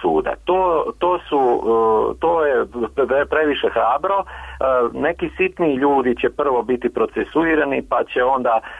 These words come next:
međunarodna zajednica procenjivati kakav efekat to ima na terenu. U međuvremenu će pljuštati optužnice na račun Srba, e, i to će se, i taj balans će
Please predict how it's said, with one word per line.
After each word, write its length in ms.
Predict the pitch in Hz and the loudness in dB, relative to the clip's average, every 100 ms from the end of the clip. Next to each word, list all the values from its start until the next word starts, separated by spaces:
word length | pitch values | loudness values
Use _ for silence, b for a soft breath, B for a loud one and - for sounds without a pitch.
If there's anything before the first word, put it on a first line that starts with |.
| - | -6
međunarodna 580 | 123 127 123 123 120 117 | -2 0 0 0 -2 -2
zajednica 580 | 117 117 110 107 - 104 | 0 0 0 -2 -2 -2
procenjivati 800 | - 117 123 117 123 117 - 98 - | 0 -2 0 0 2 0 -2 -6 -4
kakav 440 | - 127 - 120 117 | -2 -2 -2 -4 0
efekat 460 | 123 120 117 113 101 | -2 0 -2 -2 -2
to 160 | 123 113 | 0 2
ima 220 | 113 107 | 2 0
na 120 | 107 | -2
terenu. 440 | - 104 113 147 156 | -2 0 0 0 -2
U 80 | 131 | 0
međuvremenu 760 | 131 120 117 113 127 123 113 101 | 0 0 0 2 2 0 0 0
će 160 | - 104 | -2 -2
pljuštati 640 | 120 139 135 - 117 - 95 | 0 0 0 -2 -4 0 0
optužnice 720 | 98 113 101 90 87 - - B B B | 0 -4 -4 -4 -4 -4 -4 B B B
na 140 | 110 107 | -4 0
račun 360 | 110 - 101 - - | 0 -2 -4 -4 -2
Srba, 400 | 120 135 156 170 | 0 0 -2 -2
e, 380 | - - - 120 123 120 117 - | -10 -18 -4 0 2 2 0 0
i 500 | 143 143 139 131 127 - | 0 2 2 0 -2 -2
to 220 | 160 160 | 0 0
će 180 | 151 123 - - | 0 -4 -4 -8
se, 340 | 120 131 143 | -10 -8 -4
i 140 | 131 | -2
taj 180 | 135 131 | 0 -2
balans 380 | 117 127 127 | 0 0 0
će 100 | 120 | -2